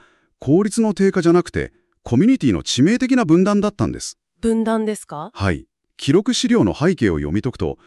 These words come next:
Speaker 1: 当時の賠償制度がいかに複雑だったかがわかります。例えば、帰還困難区域のみに追加賠償の方針が示されるとか。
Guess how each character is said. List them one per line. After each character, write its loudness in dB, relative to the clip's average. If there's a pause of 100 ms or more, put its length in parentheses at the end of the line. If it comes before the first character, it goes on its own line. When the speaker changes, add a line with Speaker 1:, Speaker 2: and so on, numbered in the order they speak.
(240)
Speaker 1:
当 2
時 4
の 2
賠 2
償 0
制 0
度 0
が -2
い -8
か -2
に 4
複 -4
雑 -2
だ 0
っ -4
た -6
か -2
が -6
わ -10
か -4
り 0
ま -4
す。 -14 (360)
例 2
え 2
ば、 -4 (200)
帰 -14
還 2
困 2
難 2
区 -4
域 0
の 4
み 4
に 2
追 -2
加 0
賠 2
償 0
の 0
方 -4
針 -2
が -2
示 -2
さ -2
れ -2
る -12
と -16
か。 -16